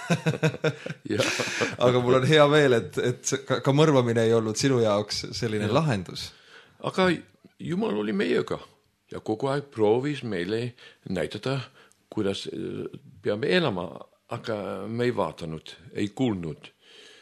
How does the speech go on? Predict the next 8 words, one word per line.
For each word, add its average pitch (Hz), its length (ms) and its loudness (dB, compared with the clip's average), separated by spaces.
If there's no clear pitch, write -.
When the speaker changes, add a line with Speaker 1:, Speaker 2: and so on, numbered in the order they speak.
Speaker 2:
Me 85 80 -10
tahtsime 95 540 -6
oma, 98 280 -2
oma 117 240 0
teed 73 360 -4
saada 76 320 -6
kogu 78 360 -8
aeg. 73 180 -12